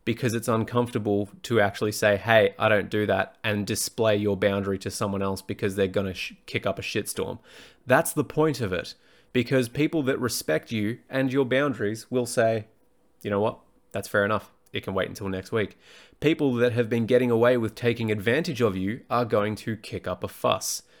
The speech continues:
and they're going to be a pain in the ass because they can no longer take advantage of you because you stuck to your boundaries.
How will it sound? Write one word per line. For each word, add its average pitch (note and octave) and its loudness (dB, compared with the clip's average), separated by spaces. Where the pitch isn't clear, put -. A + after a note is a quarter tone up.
and A#2 0
they're A2+ 2
going G#2 2
to A2 -6
be G2 -2
a G#2+ -4
pain G2+ -4
in G2 2
the G2+ 0
ass A#2+ -2
because G#2+ -4
they A2 2
can A2 -4
no A2 2
longer G#2 0
take F#2+ -8
advantage A#2+ 2
of F#2+ 0
you F#2+ -4
because A#2+ 0
you A#2+ 0
stuck G#2+ -2
to G#2+ -6
your G2 0
boundaries. A2 0